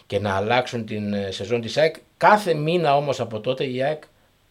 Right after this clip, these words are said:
όλο και βελτιώνεται. Λίγο, λίγο, λίγο, λίγο βάζει πράγματα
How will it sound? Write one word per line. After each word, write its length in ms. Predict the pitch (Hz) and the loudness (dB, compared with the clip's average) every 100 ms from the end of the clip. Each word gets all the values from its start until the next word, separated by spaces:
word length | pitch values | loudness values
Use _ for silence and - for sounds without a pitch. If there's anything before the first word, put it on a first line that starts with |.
| - | 2
όλο 480 | 131 139 135 131 - | 4 6 2 -2 -8
και 100 | 117 | -6
βελτιώνεται. 680 | 117 104 104 107 98 98 90 | -6 -6 -4 -2 -2 -4 -10
Λίγο, 640 | 107 143 156 160 156 156 | -6 -4 2 4 4 0
λίγο, 540 | 117 104 135 143 135 127 | -10 -4 -2 -2 -4 -6
λίγο, 460 | 110 127 143 113 | -6 -6 -6 -6
λίγο 340 | 101 127 131 120 | -6 -6 -8 -2
βάζει 280 | 123 127 123 | 0 0 -2
πράγματα 560 | 123 127 120 117 120 | -2 0 -2 -2 -4